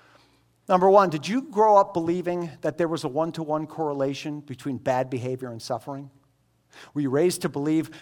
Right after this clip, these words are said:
that the good things happen to good people and bad things happen to bad people? So think about that. And the second question is this.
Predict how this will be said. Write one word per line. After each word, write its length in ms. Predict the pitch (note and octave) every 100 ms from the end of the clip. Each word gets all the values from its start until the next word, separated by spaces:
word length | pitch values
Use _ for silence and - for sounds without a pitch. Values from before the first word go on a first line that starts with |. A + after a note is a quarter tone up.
| -
that 120 | C#3+
the 80 | C3+
good 340 | C3 F3 F3
things 420 | F3+ F3 D#3+ - -
happen 260 | D#3+ D#3 D#3
to 40 |
good 240 | C3 E3+
people 300 | F3 E3+ D#3
and 100 | C#3+
bad 280 | G#2+ D3 D3
things 180 | D#3 D3+
happen 320 | D3+ D3 C#3+
to 60 | B2+
bad 320 | C3+ C#3+ D3
people? 340 | D#3 D3+ D#3 D3
So 120 | -
think 220 | B2+ E3+
about 320 | G3+ G3+ G3+
that. 260 | - A2 D3 _ _ _ _ _ _ _ _ _ _
And 80 | B2
the 60 |
second 360 | B2 F3 E3 D#3+
question 360 | D3+ B2 D3
is 160 | C3+ A2
this. 440 | G#2+ D2 - -